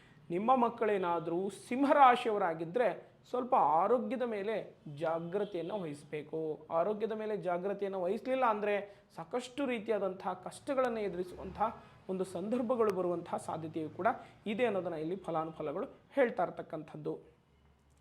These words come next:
ಇನ್ನು ನೋಡಿ, ನಿಮ್ಮ ಜೀವನದಲ್ಲಿ ಸಾಕಷ್ಟು ರೀತಿಯಾದಂತಹ ಒಂದು ಕಷ್ಟಗಳನ್ನು ಎದುರಿಸ್ತಾ ಇದ್ದೀರಪ್ಪ ಅಂತ ಹೇಳಿದ್ರೆ ನೀವು ವಿಶೇಷವಾಗಿ ನೋಡಿ, ವಿ-, ವಿಶೇಷವಾಗಿ ನೀವು ಸ್ವಲ್ಪ ತಾಮ್ರದ ಪಾತ್ರೆಯಲ್ಲಿ,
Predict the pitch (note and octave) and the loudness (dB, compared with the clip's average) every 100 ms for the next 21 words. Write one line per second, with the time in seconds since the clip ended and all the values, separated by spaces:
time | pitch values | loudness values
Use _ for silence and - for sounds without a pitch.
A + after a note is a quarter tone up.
0 | A3 E4 B3+ A#3 C4+ B3 G3 - - - | -4 2 4 6 6 6 2 -2 -14 -6
1 | A#3 A3 A3 C#4 C4+ B3 A3+ A#3+ - - | 0 0 0 0 0 0 -2 -2 -4 -4
2 | B3 - D4+ C#4+ B3 B3 A#3 A3 G#3 A3 | -6 -4 -2 0 0 0 0 -2 -2 0
3 | G3+ G3 E3 - C4 B3+ A#3+ A3 F3 F#3 | 0 -2 -4 -2 4 6 6 2 0 -2
4 | F#3 F#3+ E3+ E3 E3 D#3+ D#3+ E3 D#3 E3+ | -2 0 0 -2 -2 -4 -4 -6 -6 0
5 | A#3 F3 - - - A#3 G3 F3 G#3+ B3 | 0 0 -6 -16 -4 -2 -2 0 4 6
6 | C#4+ C#4+ B3 G#3 G3 F#3 G3+ G3+ - - | 4 2 2 2 0 -2 0 0 0 -10
7 | - _ _ - D#3+ F3+ - F3 E3 A#3 | -20 _ _ -10 0 2 0 -4 0 6
8 | C#4 C#4+ C#4+ A#3 G#3 F#3+ G#3 A#3 F#3 - | 6 4 4 4 4 0 0 2 0 -2
9 | - _ - C4 B3+ G3+ G#3 - - _ | -14 _ 0 2 6 6 4 -2 -20 _
10 | _ - F#3 G#3+ C4+ C4 C4+ - - - | _ 2 6 6 6 8 8 8 4 -4
11 | - F#3+ F#3+ - G3 E3 D#3 F#3 C4 - | 2 2 2 4 6 6 2 0 -2 -6